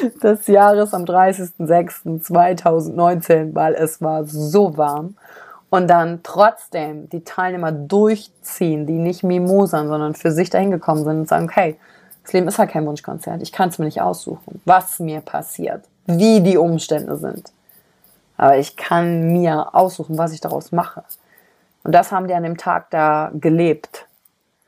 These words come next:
Und dafür bin ich unglaublich dankbar, die mit auf eine emotionale Reise nehmen zu dürfen, die Einladung zu geben, die Türe aufzumachen, hey, ich gehe fünfzig Prozent auf dich zu,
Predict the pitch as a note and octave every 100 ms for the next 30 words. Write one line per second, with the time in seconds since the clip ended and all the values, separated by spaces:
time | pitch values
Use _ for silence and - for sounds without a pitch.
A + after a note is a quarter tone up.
0 | _ _ _ _ _ _ _ - - D#3
1 | D3 D#3 E3+ - - _ _ _ _ _
2 | _ D3+ D3+ D#3+ E3 - E3 D#3 D#3 -
3 | D#3+ D#3+ C#3+ C3+ D3 D3 D#3 C#3 - D3+
4 | D3+ D#3 - D#3+ D#3+ D#3+ D3+ D3+ D#3+ D#3+
5 | D#3+ D#3+ E3 E3+ - E3+ D#3+ E3+ F3 F3+
6 | - G3+ A3+ - - _ _ _ _ _
7 | D3 F3+ - E3+ F#3 G3 F#3+ F#3+ G3 G3+
8 | - F3+ F#3+ F#3+ F#3+ E3+ - G3+ G3 G3
9 | - F#3 - - F3+ F3+ F3+ E3+ F3 -
10 | - - F3 - F#3+ F#3+ G3 - G3 -
11 | F#3 F3 E3+ G3 F#3+ - - D#3